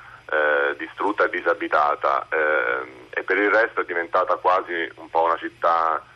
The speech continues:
informe, nel senso che, eh, eh, le nuove, i nuovi quartieri delle, appunto, queste famose New Town,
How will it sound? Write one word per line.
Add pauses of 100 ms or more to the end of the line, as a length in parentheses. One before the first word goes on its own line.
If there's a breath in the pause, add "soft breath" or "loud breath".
(300 loud breath)
informe,
nel
senso
che,
eh,
eh,
le
nuove, (120)
i
nuovi
quartieri
delle,
appunto,
queste
famose
New
Town,